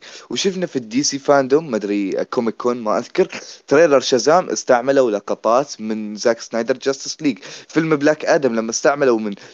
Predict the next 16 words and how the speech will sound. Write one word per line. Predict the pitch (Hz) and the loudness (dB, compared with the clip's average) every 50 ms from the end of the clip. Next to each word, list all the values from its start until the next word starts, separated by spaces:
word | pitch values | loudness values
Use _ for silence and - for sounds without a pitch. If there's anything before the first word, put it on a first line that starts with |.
| _ - | _ 2
جوس | - 208 226 220 - 170 | 4 4 4 4 2 -2
ويدن | 170 170 139 127 117 | -2 -2 -2 -2 -2
جاستس | 113 131 147 147 - - 131 - - 113 | 0 -2 -2 -2 -2 -6 -8 -6 -4 -4
ليج، | 123 175 185 - - - - - - _ _ _ _ _ _ | -4 -4 -6 -8 -14 -20 -20 -20 -20 _ _ _ _ _ _
ك-، | - - 120 120 | -6 -4 -4 -4
حذفوا | 110 - 170 175 185 - - 139 | 0 0 2 2 2 2 4 2
التريلر | 127 - - 131 143 156 135 117 104 104 | 2 2 2 2 4 4 6 4 2 0
مرة، | 110 104 110 107 - 104 | -2 -2 -2 -2 -2 0
أو | 110 107 110 | 0 0 0
نزلوه | 117 117 110 117 135 147 170 165 | 0 -2 0 0 2 2 4 4
مرة | 147 127 113 117 | 2 2 0 0
ثانية، | - - 117 104 92 92 87 | 0 0 0 0 -2 -4 -8
لأنهم | 85 101 110 135 131 123 | -2 -2 0 0 0 0
ما | 147 170 | 2 2
يبغون | 165 139 135 147 135 | 2 2 0 -2 -2
يعتبرون | 127 - - - 123 120 139 151 147 127 107 | -4 -6 -6 -8 -6 -4 -4 -4 -4 -6 -8